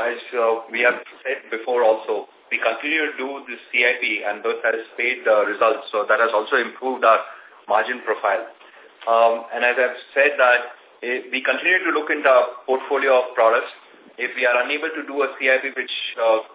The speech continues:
which yields us a, a normal gross margin, then we would exit gracefully, uh, in that A P I. And the new products, you know, we've had new product introductions in this financial year, and that also contributed to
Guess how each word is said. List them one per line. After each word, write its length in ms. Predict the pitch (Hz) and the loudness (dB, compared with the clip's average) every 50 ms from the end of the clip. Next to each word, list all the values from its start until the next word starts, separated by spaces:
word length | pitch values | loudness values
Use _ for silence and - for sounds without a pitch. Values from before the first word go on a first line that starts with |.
| - _ _ _ _ _ _ _ _ _ _ _ | -20 _ _ _ _ _ _ _ _ _ _ _
which 180 | 117 117 - | -14 -8 -4
yields 240 | 135 139 156 160 156 | -2 -2 0 0 2
us 240 | 160 156 151 151 - | 2 2 2 4 4
a, 120 | 139 127 123 123 - - - - - - _ _ _ _ _ _ _ 113 113 | 4 4 4 2 -2 -6 -14 -20 -20 -20 _ _ _ _ _ _ _ -4 -4
a 80 | 113 113 | -2 0
normal 320 | 117 120 - 151 151 - | 2 2 2 2 0 0
gross 200 | 113 117 120 - - - | 2 2 2 2 2 0
margin, 440 | 123 120 120 117 117 113 110 110 - _ _ _ 123 | 0 0 0 -2 -6 -10 -12 -16 -20 _ _ _ -2
then 160 | 120 123 123 | 0 0 0
we 160 | 131 131 127 123 | 0 -2 -2 -4
would 160 | 127 127 - - - _ _ _ - _ - | -6 -8 -10 -12 -20 _ _ _ -18 _ -6
exit 400 | 120 117 117 147 156 - - - - - _ _ | -6 -4 -2 -2 -2 -2 -4 -8 -18 -20 _ _
gracefully, 840 | - 117 135 139 - - - - - - 143 139 135 135 131 131 - - _ 110 | -2 -2 0 0 -2 -4 -6 -8 -8 -6 -4 -2 -2 -2 -4 -6 -12 -20 _ -8
uh, 560 | 110 110 110 107 110 107 104 104 104 101 98 - - - _ _ _ | -4 0 0 2 2 4 2 2 0 -2 -6 -12 -20 -20 _ _ _
in 120 | 107 110 104 | -16 -6 -4
that 180 | 107 101 101 | -4 -2 -2
A 80 | 104 98 | -4 -6
P 180 | - 107 101 90 | -6 -6 -6 -6
I. 120 | 95 - - - _ _ _ - - - _ _ _ _ _ 123 | -6 -8 -14 -20 _ _ _ -20 -20 -20 _ _ _ _ _ -2
And 200 | 131 139 135 143 | -2 -2 -2 -4
the 60 | 143 | -4
new 220 | 143 156 185 214 - | -4 -4 -4 -2 0
products, 360 | 190 165 160 165 175 180 - - - - - - - - - _ - | 2 4 4 4 4 2 0 -6 -14 -18 -20 -20 -20 -20 -20 _ -2
you 60 | 131 | 2
know, 160 | 143 147 143 | 2 2 2
we've 180 | 139 135 131 127 | 2 -2 -2 0
had 300 | 131 131 151 160 160 156 | 2 2 4 2 2 0
new 140 | 151 156 151 | -2 -2 2
product 340 | 160 143 143 151 147 139 | 4 4 4 4 2 0
introductions 580 | 139 131 131 131 131 - - - 151 143 139 - - | -4 -4 0 0 0 0 0 -2 -4 -6 -6 -8 -12
in 80 | 135 123 | -6 -4
this 100 | 127 120 - | -4 -6 -4
financial 400 | - 127 123 123 127 - 143 127 | 0 2 2 2 2 0 -4 -2
year, 160 | 113 113 117 - - - - - - - - - - | 0 0 0 0 -4 -10 -20 -20 -20 -20 -18 -6 -4
and 80 | 120 123 | 0 2
that 160 | 127 127 135 | 4 6 6
also 240 | 139 143 - 170 131 | 6 4 4 0 2
contributed 560 | 127 120 120 127 147 139 143 143 147 147 147 - 135 | 2 2 2 0 -2 -2 0 0 0 0 -2 -4 -6
to 240 | 127 127 120 113 | -6 -6 -8 -8